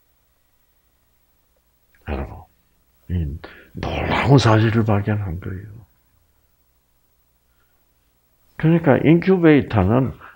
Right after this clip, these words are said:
엄마 가슴이 아니잖아. 그렇죠? 그래서 엄마의 사랑을 더 받을수록 유전자들이 더 빨리, 빨리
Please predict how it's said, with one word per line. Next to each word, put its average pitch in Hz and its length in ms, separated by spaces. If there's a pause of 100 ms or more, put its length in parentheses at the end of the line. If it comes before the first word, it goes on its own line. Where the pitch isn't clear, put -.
(140)
엄마 143 460
가슴이 117 500
아니잖아. 87 540 (2000)
그렇죠? 104 500 (1120)
그래서 147 400 (300)
엄마의 151 560
사랑을 131 840 (600)
더 120 120
받을수록 113 1120 (320)
유전자들이 110 1080
더 - 200
빨리, - 460
빨리 110 520